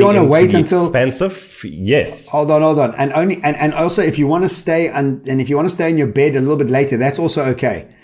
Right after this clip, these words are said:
Speaker 2: And if you wanna pick this up in spring, that's also okay. That's giving myself permission just to sleep in a few more mornings while it's still cold and, and wet in Cape Town. Sorry to interject you there, Eric.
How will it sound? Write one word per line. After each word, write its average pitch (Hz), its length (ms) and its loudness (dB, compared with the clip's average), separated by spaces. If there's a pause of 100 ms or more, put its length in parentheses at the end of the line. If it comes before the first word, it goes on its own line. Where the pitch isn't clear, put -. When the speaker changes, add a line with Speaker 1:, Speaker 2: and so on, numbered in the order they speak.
(180)
Speaker 2:
And 131 100 -2
if 123 40 0
you 139 60 2
wanna 170 180 2
pick 185 220 0
this 190 180 0
up 175 140 0
in 147 100 2
spring, 156 500 0
that's 151 220 0
also 175 220 0 (120)
okay. 107 280 -2
That's 135 160 -2
giving 180 180 0
myself 147 380 -2
permission 127 420 0
just 117 240 -8
to 113 260 -4 (140)
sleep 151 380 -2
in 127 120 2
a 113 60 -2
few 127 240 -2
more 120 220 0
mornings 110 520 -4
while 113 220 -2
it's 110 120 -8
still 113 160 -6
cold 110 300 -6
and, 107 220 -10 (320)
and 117 140 -4
wet 113 200 -4
in 113 100 -4
Cape 104 220 -6
Town. 90 240 -14 (480)
Sorry 135 320 2
to 127 120 -2
interject 120 440 -2
you 113 100 -2
there, 95 180 -2
Eric. 104 380 -4